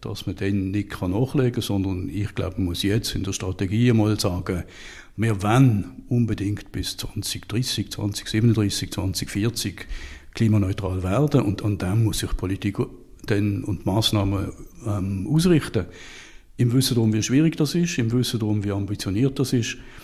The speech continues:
ähm, ob wir denn das wirklich erreichen, ist dann noch ein grosses Fragezeichen. Aber wenn man nicht schon davon redet, dass man das will, dann erreicht man das auch nie.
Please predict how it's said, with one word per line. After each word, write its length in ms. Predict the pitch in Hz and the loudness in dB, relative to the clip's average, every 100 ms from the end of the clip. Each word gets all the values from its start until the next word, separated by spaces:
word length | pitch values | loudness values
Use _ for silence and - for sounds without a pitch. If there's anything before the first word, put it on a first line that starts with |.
| - - - - - - | -20 -20 -20 -20 -12 -4
ähm, 400 | 87 90 87 - | 0 0 -2 -2
ob 200 | 92 - | -4 -4
wir 80 | 101 | -4
denn 180 | 90 92 | -2 -2
das 300 | 85 - 82 | -2 -2 2
wirklich 500 | 113 123 - 90 85 | 4 4 2 -2 -2
erreichen, 680 | 85 82 117 117 98 71 - - - _ - | -4 0 2 2 0 -2 -6 -16 -20 _ -14
ist 180 | - - | -8 -2
dann 100 | 90 | 0
noch 80 | 92 | 0
ein 40 | |
grosses 340 | 95 139 147 | 0 0 0
Fragezeichen. 640 | - 135 147 - 107 - - | 0 0 2 0 0 -2 -4
Aber 280 | 98 101 98 | -2 -2 -2
wenn 140 | 101 | 0
man 100 | 104 | 2
nicht 280 | 113 117 - | 2 2 2
schon 200 | 101 98 | 0 0
davon 300 | 98 92 90 | -4 -4 2
redet, 260 | 143 147 | 0 2
dass 160 | 139 - | -4 0
man 80 | 117 | 0
das 180 | 120 123 | 0 2
will, 220 | 104 - - - - - - | 0 0 -16 -18 -20 -18 -2
dann 180 | 101 92 | 0 0
erreicht 380 | 92 - 101 104 | -2 -4 -4 -2
man 80 | |
das 200 | 95 90 | -2 0
auch 60 | 95 | 0
nie. 180 | 76 | 0